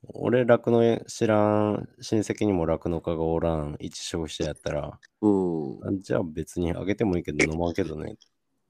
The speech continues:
Speaker 2: ああ。
Speaker 1: うん。
Speaker 2: 確かにね。
Speaker 1: うん。って思うと思うの。
Speaker 2: うん、うん、うん。
Speaker 1: うん。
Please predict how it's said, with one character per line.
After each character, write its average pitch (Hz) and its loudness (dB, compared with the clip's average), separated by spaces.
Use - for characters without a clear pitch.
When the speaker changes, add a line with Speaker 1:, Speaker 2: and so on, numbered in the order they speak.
Speaker 2:
あ 90 0
あ。 - -20
Speaker 1:
う 90 -6
ん。 80 -6
Speaker 2:
確 80 -12
か 78 -10
に 71 -10
ね。 71 -8
Speaker 1:
う 71 -8
ん。 82 -10
っ - -16
て 85 0
思 87 0
う - -10
と - -10
思 80 -4
う - -12
の。 95 0
Speaker 2:
う 92 0
ん、 90 0
う 87 -2
ん、 78 -2
う - -
ん。 69 -8
Speaker 1:
う - -14
ん。 - -18